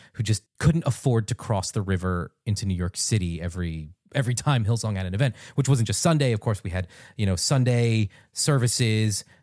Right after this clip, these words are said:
Monday leadership meeting, Tuesday, I don't remember what was going on on Tuesdays, uh, Wednesday, Connect group, Thursday,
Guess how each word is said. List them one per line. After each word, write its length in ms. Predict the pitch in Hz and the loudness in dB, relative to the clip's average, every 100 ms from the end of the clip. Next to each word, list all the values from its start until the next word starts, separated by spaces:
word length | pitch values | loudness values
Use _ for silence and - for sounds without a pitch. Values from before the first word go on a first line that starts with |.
| - | 0
Monday 760 | 110 123 120 117 113 110 110 107 | 4 4 4 4 4 2 0 -2
leadership 600 | 110 110 110 - 110 - - | 0 2 2 0 -4 -4 -10
meeting, 640 | 165 110 104 104 104 101 98 _ | 0 2 2 0 0 -2 -4 _
Tuesday, 840 | - 139 120 101 120 110 107 104 101 | -6 0 0 2 0 2 2 0 0
I 80 | 95 | -2
don't 80 | 98 | -2
remember 200 | 92 87 | -2 -2
what 80 | 87 | -4
was 80 | 87 | -2
going 160 | 95 | -2
on 120 | 87 | 0
on 100 | 85 | -2
Tuesdays, 760 | 82 101 85 92 87 85 82 - - | -2 -2 -2 0 0 0 -2 -4 -2
uh, 300 | 95 90 87 | -2 0 -2
Wednesday, 800 | 95 117 110 101 123 107 101 92 - | 0 2 2 2 0 0 0 -2 -2
Connect 400 | 117 101 104 - | 0 0 -2 -4
group, 320 | 98 98 92 | -2 0 -2
Thursday, 840 | - 123 110 95 110 101 98 95 | -2 0 0 0 -2 0 0 -2